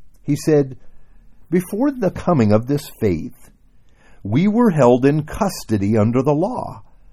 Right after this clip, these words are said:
locked up until the faith that was to come would be revealed. So the law was our guardian until Christ came,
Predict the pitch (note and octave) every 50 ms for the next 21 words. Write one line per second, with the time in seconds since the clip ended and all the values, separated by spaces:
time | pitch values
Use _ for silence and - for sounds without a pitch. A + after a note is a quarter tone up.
0 | - _ - _ - - - - - E2 G2 A#2+ C3 D#3+ G3 A3 - - - -
1 | - - F#3 D3 G#2+ - C3 A#2 A2 - - A2 A2+ G2+ A#2 A#2 - - - -
2 | G#3+ G#3 F#3 A#2+ G#2+ - - - - A2+ - - B2 A#2 A2 - - - G2+ -
3 | - - - A3 G#3 C3+ G2+ A2+ A#2+ G#2 G#2+ A2 G#2 G2+ G2 G2 F2+ F#2 F#2+ F2+
4 | F#2+ C#3 G3 G#3+ D#2 - - - - - - - - - - - - - - -
5 | - - - - - - - - - - D3+ C3+ D#3 D#3+ F3 B3+ C#4+ C#4 A#3+ A3+
6 | G#3+ - F#3 D#3 D#3 A#2+ G2+ A#2 A2 A#2+ C3 C3 B2+ C3 C3 C3+ C3 B2+ C3+ -
7 | - - A2+ A#2+ A#2 - - - B2 B2 B2+ - - - - - - - A2+ A2
8 | F#2 F2 F2+ F#2 A#2+ C#3